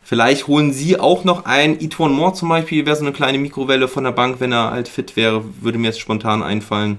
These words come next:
Aber sie brauchen auf jeden Fall auch noch was von der Bank. Ähnliches Problem wie bei den Boston Celtics, super Starting Five, aber dahinter kommt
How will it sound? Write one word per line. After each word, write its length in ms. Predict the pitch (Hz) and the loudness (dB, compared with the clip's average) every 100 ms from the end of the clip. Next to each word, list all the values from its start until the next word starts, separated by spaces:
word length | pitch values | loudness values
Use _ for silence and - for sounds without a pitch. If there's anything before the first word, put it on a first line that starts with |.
| - | -4
Aber 500 | - 107 107 107 107 - | -2 2 4 2 0 -4
sie 140 | 104 | -6
brauchen 360 | 107 110 117 110 | 2 2 2 0
auf 200 | 92 - | -2 0
jeden 280 | 113 117 | 2 2
Fall 240 | 110 110 104 | 0 -2 0
auch 160 | 107 | 2
noch 140 | 110 95 | 2 2
was 160 | 92 | 0
von 100 | - | -2
der 60 | 98 | -2
Bank. 280 | 92 95 98 | 0 0 0
Ähnliches 380 | 123 127 117 - | -2 -2 -6 -6
Problem 480 | 104 104 110 107 | -6 0 2 2
wie 240 | 104 107 107 - - - | 0 0 -4 -12 -14 -2
bei 120 | 113 | 0
den 120 | 110 | 2
Boston 300 | 107 110 - | 0 0 -2
Celtics, 480 | 95 135 139 135 - | 0 0 2 -2 -4
super 240 | - 139 139 | -6 -2 0
Starting 340 | - 123 120 | 0 0 -2
Five, 420 | - 123 139 156 - _ _ _ _ _ - | 0 2 2 -2 -10 _ _ _ _ _ -2
aber 440 | 110 113 117 113 - - - _ | 0 4 2 2 -8 -20 -20 _
dahinter 440 | 110 110 113 113 107 | 0 0 2 0 0
kommt 400 | - 104 101 | 0 0 0